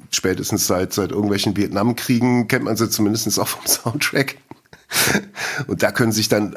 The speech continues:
alle drauf verständigen und dann hat's, hat's da auch so eine gewisse Mysterium dabei. Aber anderthalb Stunden hätten dicke gereicht und bei Schweighöfer ist so ein bisschen für mich das Problem, mein Empfinden, der kreischt halt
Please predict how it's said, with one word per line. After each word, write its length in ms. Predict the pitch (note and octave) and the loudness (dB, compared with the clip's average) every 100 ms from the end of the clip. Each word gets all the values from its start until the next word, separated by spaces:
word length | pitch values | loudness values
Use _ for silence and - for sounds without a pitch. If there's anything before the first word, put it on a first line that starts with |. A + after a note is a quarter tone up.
| - | -2
alle 160 | A2 | 0
drauf 220 | A2 G#2+ - | 2 0 0
verständigen 640 | G2 - A2+ A2+ G2 F2 | -2 0 2 2 2 0
und 160 | F2 | -2
dann 200 | D2+ F2 | -4 -2
hat's, 240 | F#2+ - G2+ | -2 -2 -2
hat's 240 | F2+ - | -2 -2
da 80 | E2+ | 0
auch 120 | E2 | 0
so 140 | - F#2+ | 0 0
eine 140 | F2 | 0
gewisse 320 | E2 E2 - | 0 -2 -2
Mysterium 600 | B1 - F#2 F#2 E2 C#2 | -4 -4 -2 -2 -4 -10
dabei. 360 | C2+ - C2 - _ _ _ _ _ - _ - - | -14 -12 -14 -14 _ _ _ _ _ -20 _ -8 0
Aber 400 | A2+ A2+ A2 G#2 - _ - | 4 4 4 0 -6 _ 0
anderthalb 420 | A2+ G#2+ A2 F#2+ | 2 2 0 0
Stunden 280 | A2 F#2+ G2 | 2 0 0
hätten 220 | - F#2+ | -2 -2
dicke 240 | F#2+ G#2 | -2 -2
gereicht 420 | E2+ - F2 - | -2 -4 -4 -4
und 200 | - F2 | -4 -4
bei 140 | - F2+ | 0 0
Schweighöfer 640 | - F2 G2+ - G#2 G2 | 2 2 0 0 -6 -6
ist 140 | - - | -2 -2
so 100 | F#2 | -2
ein 100 | E2+ | -2
bisschen 380 | - A2 - G2+ | 0 2 2 0
für 160 | F#2 | 2
mich 240 | F2+ C3+ - | 4 4 2
das 180 | C#3 - | 0 0
Problem, 640 | A2 G2 G#2 G#2+ A2 - | -2 2 2 2 0 -4
mein 520 | - - D#2+ E2 G2+ E2+ | -10 -6 -2 2 2 0
Empfinden, 600 | G2 - G2 A#2+ B2 C3 - - - - - - _ _ _ - | -2 0 0 2 0 0 -6 -12 -12 -14 -18 -20 _ _ _ -4
der 120 | F2 | -2
kreischt 460 | - - F#2+ - - | 0 0 0 0 0
halt 300 | B1+ - | -6 -8